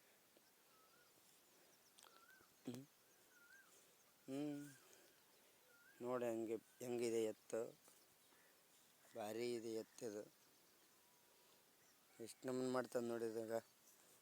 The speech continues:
ಬರ್ತದೆ ಈ ಕಡೆ, "ಮೇವ್ ಹಾಕಲೆ" ಅಂತದ ಮಗಂದು ನೋಡಿ, ಹೆಂಗ ನನ್ನ ಮಗಂದು, ನನ್ನ ಮಗಂದು.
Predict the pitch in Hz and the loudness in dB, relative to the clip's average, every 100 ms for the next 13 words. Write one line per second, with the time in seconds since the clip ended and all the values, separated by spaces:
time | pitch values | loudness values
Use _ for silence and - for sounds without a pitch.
0 | - 117 113 147 151 139 123 110 - - | -12 -6 2 4 6 4 2 -2 -6 -18
1 | - - - - - - - - - 107 | -20 -20 -20 -20 -20 -20 -20 -20 -10 2
2 | 123 127 123 123 120 120 113 127 117 117 | 8 10 10 8 6 6 2 2 2 2
3 | 113 98 - - - - - - - - | 0 -4 -14 -20 -20 -20 -20 -20 -20 -20
4 | - - - - - - - - - 120 | -20 -20 -20 -20 -20 -20 -20 -20 -20 -10
5 | 113 117 113 - - - - - - - | -4 -4 -4 -10 -20 -20 -20 -20 -20 -20
6 | - - - - - - - - - 107 | -20 -20 -20 -20 -20 -20 -20 -20 -14 -6
7 | 123 147 160 131 131 131 117 104 101 - | 2 2 2 0 0 0 -4 -8 -12 -18
8 | - - - 120 117 117 117 110 101 | -20 -18 -10 -6 -4 -4 -6 -8 -12